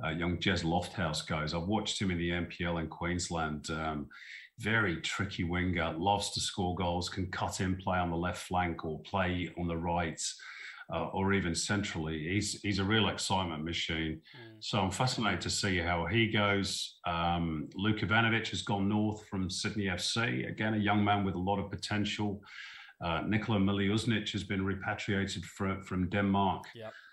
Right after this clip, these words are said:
Speaker 1: Um, so hopefully, you know, Warren's trying to find different solutions this year in, to that lack of goals. Juan Lascano, an Argentine who's been playing in Russia, is,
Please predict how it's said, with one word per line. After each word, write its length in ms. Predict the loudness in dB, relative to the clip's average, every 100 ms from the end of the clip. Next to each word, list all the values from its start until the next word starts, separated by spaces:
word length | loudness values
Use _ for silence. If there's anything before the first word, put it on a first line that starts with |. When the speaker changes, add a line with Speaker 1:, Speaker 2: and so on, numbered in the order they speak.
| -20 -20 -8
Speaker 1:
Um, 280 | -4 -2 -2
so 180 | 0 2
hopefully, 440 | 4 2 0 0
you 140 | 0
know, 80 | 0
Warren's 580 | 2 2 2 2 -2 -6
trying 300 | -2 0 0
to 60 | 0
find 320 | 0 0 0
different 320 | -2 -4 -4
solutions 640 | -4 0 0 2 0 -2 -4
this 240 | -4 -2
year 180 | -2 0
in, 360 | -2 -2 -6 -6
to 120 | -2
that 240 | -2 -2
lack 240 | -2 -2 -2
of 140 | -2
goals. 380 | 0 0 0 -2
Juan 220 | 0 2
Lascano, 680 | 2 0 0 2 2 2 2
an 60 |
Argentine 640 | 2 2 0 -4 -2 -2 -2
who's 100 | -2
been 180 | -4
playing 280 | -4 -2 -2
in 120 | 0
Russia, 400 | -2 -2 -2 -4
is, 240 | -4 -4